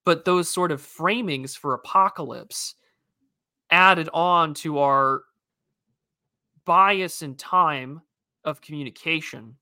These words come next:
radically alters our, our ability, I think, to act as good political actors or even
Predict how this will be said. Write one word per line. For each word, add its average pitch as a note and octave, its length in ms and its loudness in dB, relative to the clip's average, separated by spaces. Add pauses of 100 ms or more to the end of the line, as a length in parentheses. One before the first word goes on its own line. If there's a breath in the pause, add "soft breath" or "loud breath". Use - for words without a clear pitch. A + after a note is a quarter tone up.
(880)
radically F3 680 0
alters C#3+ 880 -8 (480)
our, D3 460 2
our D3+ 100 2
ability, D#3 460 -6
I C3+ 80 -4
think, C3+ 260 -12
to C#3 220 -16 (340)
act - 540 0 (180)
as C3+ 640 -8 (1200)
good E3 440 -2
political C#3+ 720 -8
actors B2+ 800 -10
or C#3+ 200 -8
even C#3+ 560 -12